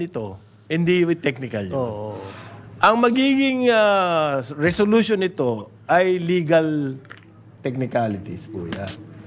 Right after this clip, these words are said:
Speaker 1: Kasi pag yung pera ba, subsidy, binigay ng
Speaker 2: Oo.
Speaker 1: gobyerno sa PhilHealth, subsidy yan.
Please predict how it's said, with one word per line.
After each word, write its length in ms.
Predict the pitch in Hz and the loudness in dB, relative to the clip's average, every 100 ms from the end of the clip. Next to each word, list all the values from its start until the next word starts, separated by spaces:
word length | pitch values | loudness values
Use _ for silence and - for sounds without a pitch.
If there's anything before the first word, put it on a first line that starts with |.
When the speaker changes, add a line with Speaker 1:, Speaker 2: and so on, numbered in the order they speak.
| - | -4
Speaker 1:
Kasi 240 | 220 214 262 | 0 2 2
pag 240 | 240 226 | 2 0
yung 240 | 254 254 | 0 -2
pera 320 | - 262 302 311 | 2 2 4 2
ba, 400 | 156 135 95 - - - - - - - - | 2 0 -2 -12 -20 -20 -20 -20 -20 -20 -10
subsidy, 800 | - 190 202 175 220 175 202 147 | 2 4 4 -2 -4 -2 -2 0
binigay 400 | 170 170 185 190 | 0 2 2 2
ng 80 | 180 | 0
Speaker 2:
Oo. 160 | 160 | -2
Speaker 1:
gobyerno 320 | 151 180 190 | 0 2 2
sa 160 | 185 160 | 0 -2
PhilHealth, 560 | - 220 277 156 113 - | 0 0 2 0 -2 0
subsidy 720 | 147 143 127 175 156 185 143 | 2 2 2 -4 2 2 2
yan. 160 | 95 | 0